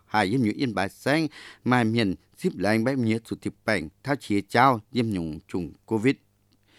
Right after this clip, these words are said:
Diệp chua, cho mình cứu giết tiểu sĩ tạo bùng tác bảnh diêm nhúa nai bé,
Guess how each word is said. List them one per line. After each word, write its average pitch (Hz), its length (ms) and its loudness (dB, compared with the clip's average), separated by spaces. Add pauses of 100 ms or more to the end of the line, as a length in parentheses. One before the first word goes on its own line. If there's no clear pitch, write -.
(340)
Diệp 113 240 0
chua, 139 260 6 (280)
cho 147 100 6
mình 135 160 6
cứu 127 140 4
giết 185 160 0
tiểu 110 140 -2
sĩ 104 120 -10
tạo 95 200 -2
bùng 87 220 -10
tác 165 300 -4
bảnh 98 220 2
diêm 123 160 0
nhúa 98 140 -2
nai 113 180 -2
bé, 127 200 -2